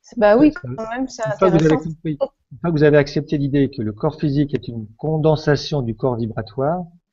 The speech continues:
Speaker 2: en fait, il y a un lien entre chaque organe, chaque couleur,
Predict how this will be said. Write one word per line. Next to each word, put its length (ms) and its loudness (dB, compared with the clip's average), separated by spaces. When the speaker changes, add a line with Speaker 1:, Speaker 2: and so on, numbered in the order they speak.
Speaker 2:
en 120 -6
fait, 220 0
il 100 -6
y 80 4
a 220 4
un 100 0
lien 300 2
entre 280 -2
chaque 280 -2
organe, 480 2
chaque 260 0
couleur, 480 2